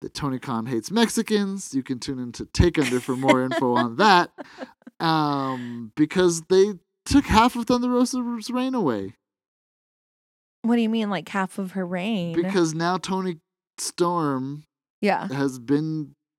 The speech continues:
Speaker 1: instated as champion that time. So
Speaker 2: Oh.
Speaker 1: those three months or however
Speaker 2: How is
Speaker 1: long.
Speaker 2: that fair?
Speaker 1: Right.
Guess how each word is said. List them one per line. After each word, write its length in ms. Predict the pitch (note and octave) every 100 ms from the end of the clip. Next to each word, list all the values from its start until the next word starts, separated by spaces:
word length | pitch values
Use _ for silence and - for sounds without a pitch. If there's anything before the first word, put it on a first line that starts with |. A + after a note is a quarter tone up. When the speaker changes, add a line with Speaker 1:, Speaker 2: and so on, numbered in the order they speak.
| -
Speaker 1:
instated 440 | D#3+ D#3 D3 D3 D3+
as 120 | D3+
champion 480 | - A#2+ G#2 A2 G#2
that 220 | G2 -
time. 380 | A2 F2+ G#2 C3
So 280 | - G#3+ A#2
Speaker 2:
Oh. 20 |
Speaker 1:
those 260 | A#2 C3 C#3+
three 400 | - D3+ D#3 E3
months 380 | D3+ C#3+ E3
or 100 | D3+
however 200 | D3 B2+
Speaker 2:
How 160 | B2 D3+
is 80 | D3+
Speaker 1:
long. 360 | C#3 C3+ C3+ D#3
Speaker 2:
that 40 |
fair? 520 | F3 F3+ A3+ - E3 -
Speaker 1:
Right. 380 | E3+ D#3+ B2